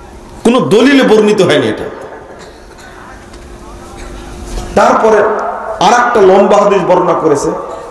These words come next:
আল্লাহর নূরে নবীর সৃষ্টি, আর নবীর নূরে সারা জাহানের সৃষ্টি।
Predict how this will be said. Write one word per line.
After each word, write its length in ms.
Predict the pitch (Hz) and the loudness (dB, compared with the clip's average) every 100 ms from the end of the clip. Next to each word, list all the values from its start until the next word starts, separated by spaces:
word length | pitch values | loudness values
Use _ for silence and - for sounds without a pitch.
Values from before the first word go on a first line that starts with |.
| - - - - - | -16 -16 -16 -8 -2
আল্লাহর 560 | 190 233 233 285 311 | 0 2 2 2 2
নূরে 440 | 285 285 269 277 285 285 - - - 277 - - - - - - - - - - - - - - - | 4 4 4 4 2 -2 -8 -10 -10 -10 -12 -16 -20 -20 -20 -20 -20 -20 -20 -20 -20 -20 -18 -6 2
নবীর 380 | 156 190 254 220 | 4 6 4 2
সৃষ্টি, 560 | 190 190 - - 131 - - - - | 0 -2 -2 -2 -4 -4 -12 -20 -4
আর 140 | - 151 | 0 2
নবীর 560 | 156 214 240 320 311 | 2 4 4 4 4
নূরে 240 | 302 269 247 | 4 4 2
সারা 300 | - 208 196 175 | 2 2 2 2
জাহানের 340 | 165 160 147 | 0 2 0
সৃষ্টি। 420 | - 120 - - | -2 -6 -8 -8